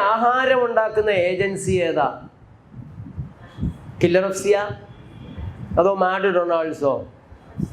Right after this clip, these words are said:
ആ, അല്ലെങ്കിൽ പിശാചി കട്ടായിരിക്കും ഒരാണ് ആഹാരമൊക്കെ ഉണ്ടാക്കി തരണത്? സസ്യങ്ങൾ. ഏത് പ്രോസസ്സിൽ? ഫോട്ടോ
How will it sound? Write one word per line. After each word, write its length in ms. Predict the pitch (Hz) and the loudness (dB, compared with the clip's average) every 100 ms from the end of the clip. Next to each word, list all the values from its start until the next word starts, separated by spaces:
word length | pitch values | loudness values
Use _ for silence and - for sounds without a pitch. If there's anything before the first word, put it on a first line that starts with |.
| - - | -4 0
ആ, 20 | 160 160 208 | 0 2 0
അല്ലെങ്കിൽ 340 | 247 269 277 247 | 2 2 2 2
പിശാചി 440 | 240 214 220 220 233 | 2 2 0 0 0
കട്ടായിരിക്കും 600 | 220 220 196 160 151 139 - - - - 180 | 2 2 0 0 -4 -6 -8 -12 -12 -4 0
ഒരാണ് 240 | 208 214 185 | 2 4 2
ആഹാരമൊക്കെ 400 | 180 175 175 175 | 2 2 2 0
ഉണ്ടാക്കി 260 | 165 156 156 156 | 0 0 0 -2
തരണത്? 340 | 135 131 123 123 - - - - - - - - - - - - - | -2 -4 -8 -12 -16 -20 -18 -18 -16 -16 -14 -14 -12 -10 -8 -8 -4
സസ്യങ്ങൾ. 500 | 147 143 160 160 147 123 127 - - - 160 | -2 0 0 0 0 -2 -6 -16 -14 -4 0
ഏത് 160 | 196 226 226 | 2 2 2
പ്രോസസ്സിൽ? 500 | 190 175 165 156 156 147 - - - | 0 0 -2 -2 -2 -4 -6 -16 -2
ഫോട്ടോ 320 | 180 196 214 | 2 2 2